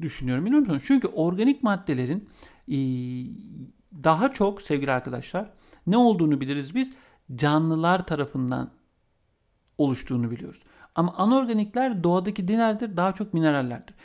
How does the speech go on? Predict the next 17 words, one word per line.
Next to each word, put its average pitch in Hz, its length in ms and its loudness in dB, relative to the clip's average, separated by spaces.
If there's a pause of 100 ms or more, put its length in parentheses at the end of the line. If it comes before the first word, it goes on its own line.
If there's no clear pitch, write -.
(160)
Ve 147 200 -8
bu 208 140 2
ikisini 254 460 -2
düşündüğümüzde 165 640 -2 (160)
özellikler 190 640 2
bakın 180 180 -4
sırayla 202 520 0
birbiriyle 185 760 0 (260)
çıkacak. - 480 -6 (160)
Devam 233 280 6
ediyorum 127 300 2
o 117 40 -2
zaman. 143 360 -4 (380)
Hiç 160 180 -6
uzatmadan 147 680 -2 (380)
birazcık 160 380 -2
şöyle 127 440 -2